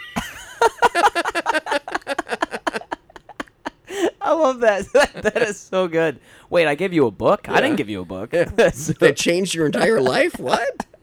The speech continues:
Speaker 1: <laughs>
Speaker 2: Oh my God, that's so good. Yeah, it's, I, my parents had, I, I, we had an old, uh, record player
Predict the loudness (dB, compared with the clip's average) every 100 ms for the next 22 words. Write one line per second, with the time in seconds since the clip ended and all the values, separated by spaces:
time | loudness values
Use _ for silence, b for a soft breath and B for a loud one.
0 | -4 -6 -8 _ -10 _ _ _ B B
1 | B B B -6 -4 -2 -4 -6 -6 -6
2 | -6 -6 -6 -4 -4 -6 -16 b b b
3 | b -2 0 0 -2 -4 -8 -2 -2 0
4 | -2 -2 -6 -10 -6 -6 -6 -4 -2 -2
5 | -6 -10 -6 -4 -4 -2 -2 -2 -2 -2
6 | -2 -6 -6 -2 0 2 2 -2 -10 _
7 | -10 -6 -4 -6 -8 -10 -12 -10 -6 -4
8 | -4 -8 -10 -10 -12 -14